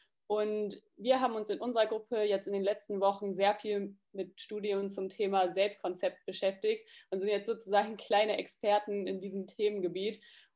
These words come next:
Und da eben das Selbstkonzept sehr wichtig für schulischen Erfolg ist, würden wir jetzt sehr gerne unser Wissen mit euch teilen. Ja, vielleicht einmal kurz vorneweg. Tut uns wirklich leid, wenn die Tonaufnahmen jetzt nicht absolut professionell sind, aber wir nehmen jetzt alle zum ersten Mal einen Podcast auf.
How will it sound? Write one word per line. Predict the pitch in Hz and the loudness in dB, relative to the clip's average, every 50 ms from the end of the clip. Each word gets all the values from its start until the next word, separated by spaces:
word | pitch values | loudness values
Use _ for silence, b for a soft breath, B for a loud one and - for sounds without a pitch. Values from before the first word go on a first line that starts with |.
| _ - | _ -6
Und | - 196 196 196 196 202 202 202 196 196 196 - - _ - | -2 0 2 2 2 2 0 0 -2 -2 -4 -6 -8 _ 2
da | 208 202 202 202 | 4 6 6 6
eben | 214 214 202 | 4 4 0
das | 202 202 | -2 0
Selbstkonzept | - 214 220 - - - 220 208 - 240 208 - - - | -2 -4 -4 -4 -6 -6 -6 -4 0 0 0 0 0 2
sehr | 202 196 190 175 | 2 2 4 2
wichtig | 240 277 277 - 208 202 - | 0 -4 -4 -4 -8 -6 -6
für | - 208 | -8 -8
schulischen | - 220 214 202 202 202 202 190 | -6 -4 -2 -2 -2 -2 -4 -6
Erfolg | 185 202 - 240 233 240 233 | -6 -2 0 2 2 2 2
ist, | - 208 208 - - | -2 -4 -4 -4 -2
würden | 196 214 208 214 208 | -2 -2 -2 -2 -2
wir | 196 190 | 0 0
jetzt | 190 185 185 - | 0 0 0 2
sehr | 208 202 202 | 2 2 2
gerne | 190 196 196 190 185 | 2 0 -2 -2 -2
unser | 190 190 180 190 185 180 170 | -4 -4 -2 0 0 0 -2
Wissen | 190 208 - - 196 196 | -4 -8 -6 -6 -4 -4
mit | 190 185 185 | -4 -4 -2
euch | 185 175 175 175 - - | -2 -4 -4 -4 -8 -10
teilen. | - 226 190 180 175 175 175 180 180 - _ _ b b b b b b b b b b _ - | -4 -2 -2 0 0 -2 -2 -4 -6 -10 _ _ b b b b b b b b b b _ 0
Ja, | 208 214 208 214 - | 4 4 4 4 4
vielleicht | - 202 214 220 214 - - | 4 6 6 6 6 4 2
einmal | - 208 214 220 214 214 | 2 2 4 2 0 0
kurz | - 247 233 220 220 - | 2 2 2 2 2 0
vorneweg. | - 226 208 208 202 190 170 202 208 262 285 - _ - | 4 4 4 4 4 2 6 6 6 6 6 0 _ -12
Tut | - 254 247 | -10 -6 -6
uns | 226 214 196 | -6 -4 -4
wirklich | 214 233 220 247 - | -4 -4 -4 -4 -2
leid, | 247 208 196 196 196 | 4 6 6 6 6
wenn | 202 208 | 4 0
die | 208 202 | -2 -2
Tonaufnahmen | 202 - 208 202 196 190 202 202 - 202 190 196 196 196 | -2 -4 -4 -2 -2 -2 -4 -2 -2 0 0 0 2 0
jetzt | 190 185 - - | -2 -2 -2 -4
nicht | 208 202 202 - - | -4 -4 -2 0 2
absolut | 202 202 202 - 233 208 208 220 208 | 2 2 2 0 -6 -6 -6 -6 -8
professionell | - - 220 220 - 220 214 - 220 214 202 208 208 220 220 214 | -6 -6 -6 -4 -4 -8 -8 -4 -2 0 4 4 4 4 4 2
sind, | 208 226 220 220 220 - | 2 0 0 0 2 2
aber | 196 185 196 190 185 180 | 2 4 6 4 4 4
wir | 196 196 | 2 0
nehmen | 196 202 202 | 2 2 2
jetzt | 202 196 - | 0 0 0
alle | - 190 208 208 - | 0 -2 -2 -2 -6
zum | - 208 190 | -8 -6 -2
ersten | 190 190 196 196 196 190 | -2 -2 -2 -2 -2 0
Mal | 185 185 196 | 2 2 2
einen | 196 202 202 | 2 -2 -4
Podcast | 190 180 - - 196 185 185 - - | -6 -8 -6 -4 -6 -6 -6 -2 0
auf. | - 185 185 208 214 - | 2 2 2 2 0 -4